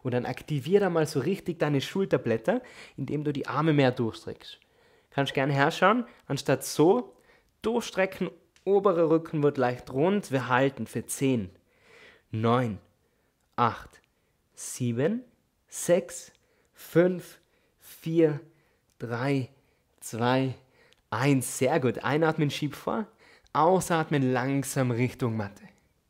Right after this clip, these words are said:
Leg die Zehen auf der Matte auf. Einatmen, heb die Brust, kleine Kobra. Ganze Kraft hier aus dem Rücken, drück die Ellbogen zu dir, zieh die Schultern mehr nach hinten.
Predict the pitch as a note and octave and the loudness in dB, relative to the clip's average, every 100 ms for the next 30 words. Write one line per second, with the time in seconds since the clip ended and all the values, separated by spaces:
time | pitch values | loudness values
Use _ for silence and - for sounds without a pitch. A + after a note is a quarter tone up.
0 | _ _ _ _ _ - B2 - B2 - | _ _ _ _ _ -2 -2 2 0 4
1 | C3 C3 - A#2+ A#2 - G2 - - - | 6 6 4 4 4 4 2 0 -2 -16
2 | - - - - A2+ C3 C#3 C3 B2+ A#2 | -20 -20 -20 0 4 6 6 4 2 2
3 | A#2+ - A#2+ D3 G#3+ - - C3 B2 A#2+ | -2 -4 -6 -4 -4 -6 -6 -2 0 0
4 | - G3+ G3+ D#3+ C#3 - - _ _ _ | 0 0 2 0 0 -4 -18 _ _ _
5 | _ _ _ _ _ _ _ _ _ _ | _ _ _ _ _ _ _ _ _ _
6 | _ _ _ _ _ _ _ _ _ _ | _ _ _ _ _ _ _ _ _ _
7 | - B2 C3+ C3 C3+ B2+ - C#3 C#3 C3+ | -2 0 0 0 0 0 0 0 2 0
8 | A#2+ B2+ E3+ E3+ D#3+ C#3+ C3+ C3 C3+ - | 0 2 0 0 -2 0 -2 -4 -4 -2
9 | C3 C#3+ C3+ C3 B2+ B2 A2+ A#2 A2+ A2 | -2 0 0 -2 -2 -8 -4 -4 -4 -6
10 | - _ _ - A#2+ A#2 A#2+ - C#3+ C#3 | -12 _ _ -10 -6 -4 -2 0 0 2
11 | B2+ B2 A#2+ A#2 B2+ A#2+ A#2+ A2+ G2+ G2+ | 2 2 2 0 0 -2 -2 -6 -8 -12